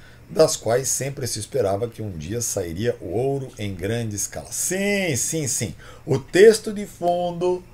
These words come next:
né, o texto de fundo deste grande, é, plano de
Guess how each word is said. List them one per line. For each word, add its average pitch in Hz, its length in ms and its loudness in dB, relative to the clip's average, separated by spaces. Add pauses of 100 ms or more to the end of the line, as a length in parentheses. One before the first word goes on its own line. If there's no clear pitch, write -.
(320)
né, 131 300 2
o 123 80 -4
texto 185 460 -2
de 180 120 -12
fundo 147 460 -6
deste 107 880 -4
grande, 120 840 -2
é, 90 140 -2
plano 107 580 -2
de 82 500 -10